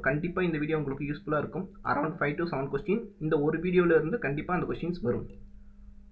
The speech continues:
அதே மாதிரி ஆர் ஆர் சி Group டி twenty twenty-one யார் யாரெல்லாம் prepare பண்றீங்களோ, அவங்க இந்த video போய் பாருங்க. இந்த series thousand plus M C Qs, ப்ரீவியஸா கேட்ட Group டி questions, ஜே இ, ஏ எல் P and இப்ப ப்ரெசென்ட்டா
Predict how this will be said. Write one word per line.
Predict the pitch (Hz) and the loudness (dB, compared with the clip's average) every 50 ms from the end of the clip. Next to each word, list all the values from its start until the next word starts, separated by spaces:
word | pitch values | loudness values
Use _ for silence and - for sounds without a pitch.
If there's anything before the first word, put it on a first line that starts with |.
| - - - - - - - - - | -18 -18 -18 -18 -18 -18 -12 -4 0
அதே | 139 160 180 175 | 2 4 6 6
மாதிரி | 170 165 180 220 - - - - - - - - - 139 | 6 6 6 4 2 -4 -12 -16 -18 -20 -10 -2 2 6
ஆர் | 156 170 170 | 8 8 8
ஆர் | 170 165 - | 8 6 2
சி | 160 156 147 | -2 -2 -2
Group | 160 165 165 - - | -2 -4 -2 -2 -2
டி | 185 202 - 151 | -2 0 0 0
twenty | 147 151 160 160 170 | 0 0 0 0 0
twenty-one | 156 147 139 143 143 135 117 - - - 131 | 0 0 0 0 -2 -2 -2 -4 -4 -2 0
யார் | 131 143 147 | 2 2 2
யாரெல்லாம் | 147 147 156 151 143 | 2 2 0 0 0
prepare | - 139 - 123 - - | 0 -2 -2 -2 0 0
பண்றீங்களோ, | 139 127 - 131 123 131 175 220 - - - - - - - - 139 135 | -2 0 0 0 2 2 0 0 -2 -6 -12 -16 -16 -16 -6 -2 0 0
அவங்க | 151 160 165 156 | 2 2 0 0
இந்த | 143 139 151 | 0 0 0
video | 160 170 170 165 170 | 0 2 0 0 0
போய் | 165 170 - 139 | -2 -2 0 2
பாருங்க. | 131 135 139 135 147 196 202 - - - - 151 | 4 4 4 2 2 0 -2 -4 -6 -8 -6 -2
இந்த | 143 139 143 143 - | 0 0 0 0 0
series | 165 180 175 170 190 220 - - - - - - - - - - - - - - 147 | -2 0 2 2 0 0 -2 -6 -14 -18 -18 -20 -20 -20 -20 -20 -20 -20 -6 -2 0
thousand | 151 175 175 185 190 185 - | 2 2 2 2 2 2 2
plus | 170 190 196 - - - 139 139 | 2 0 0 -2 -4 -4 -4 -4
M | 143 - 160 | -2 -2 -6
C | 151 - 135 | -6 -2 -2
Qs, | 120 117 - - - - - - - - - - - | -2 -2 -4 -6 -14 -16 -18 -18 -20 -20 -20 -14 -6
ப்ரீவியஸா | - 165 170 170 165 170 - 180 170 - 156 | -4 0 0 2 2 0 0 -2 -2 0 0
கேட்ட | 156 147 - 175 220 - - - - - - - - - 143 | -2 0 0 -2 -2 -2 -4 -10 -20 -20 -20 -18 -16 -8 -2
Group | 151 160 160 160 165 | -2 -2 0 0 0
டி | 170 - 156 | 0 0 -2
questions, | 147 - - 170 185 180 - - - 131 | -4 -2 0 0 0 0 0 -4 -6 -2
ஜே | 139 147 156 156 160 185 | 0 0 0 0 -2 -4
இ, | 208 - - - - - 135 139 | -6 -8 -12 -18 -14 -8 -4 -2
ஏ | 147 151 156 | 0 0 0
எல் | 156 151 - 185 | 0 0 -2 -4
P | 202 - - 147 | -4 -2 0 0
and | 147 151 220 - | 2 2 2 0
இப்ப | - - - 147 131 - | -2 -4 -6 -6 -4 -2
ப்ரெசென்ட்டா | 147 139 139 - 156 151 160 160 | 0 0 0 0 0 2 2 4